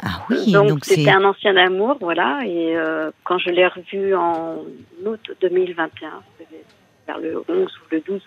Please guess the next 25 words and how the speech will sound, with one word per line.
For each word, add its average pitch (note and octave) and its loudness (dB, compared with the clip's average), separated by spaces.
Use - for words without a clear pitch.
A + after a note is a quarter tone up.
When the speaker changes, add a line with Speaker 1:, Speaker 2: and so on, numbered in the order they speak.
Speaker 2:
août F#3+ -2
deux F3+ 4
mille F3 2
vingt E3+ 2
et D#3+ 4
un, G3 4
Speaker 1:
Oui. E3+ 4
Speaker 2:
je F3+ 0
l'ai F#3+ 8
reconnu G3 4
tout A3+ -6
de - -12
suite. - -8
Speaker 1:
Ah D#3 2
bon, D#3 4
donc F#3 2
il E3+ 2
Speaker 2:
Et D3 8
Speaker 1:
avait D3 6
Speaker 2:
je - -6
Speaker 1:
pas E3+ 2
trop C4+ 0
changé. G3 2
Speaker 2:
Eh G#3 8
ben, G#3+ 8